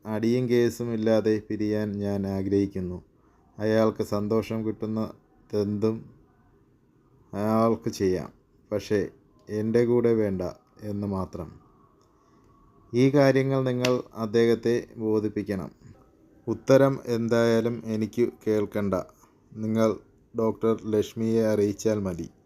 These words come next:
സന്ദർഭം നോക്കി പുള്ളിക്കാരി എന്നോട് പറഞ്ഞുകൊള്ളും." ആഹാ,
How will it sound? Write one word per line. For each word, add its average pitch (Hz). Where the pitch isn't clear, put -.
സന്ദർഭം 107
നോക്കി 110
പുള്ളിക്കാരി 107
എന്നോട് 104
പറഞ്ഞുകൊള്ളും." 98
ആഹാ, 104